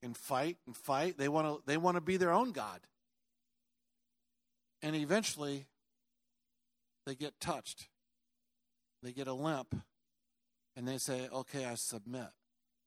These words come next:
And once you submit to God, you went from being a deceiver, a supplanter, a, a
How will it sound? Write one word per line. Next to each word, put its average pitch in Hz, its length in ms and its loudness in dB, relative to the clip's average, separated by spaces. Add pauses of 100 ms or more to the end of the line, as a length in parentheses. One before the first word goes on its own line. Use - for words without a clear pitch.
(800)
And 120 120 -6
once 156 280 0
you 156 80 -4
submit 139 560 -4
to 156 100 -8
God, 127 400 -2
you 139 200 -2
went 147 300 -2
from 131 220 -6
being 139 360 -2
a 117 80 -6
deceiver, 143 720 -4
a 98 60 -6
supplanter, 127 880 -6
a, 101 100 -12 (600)
a 107 40 -14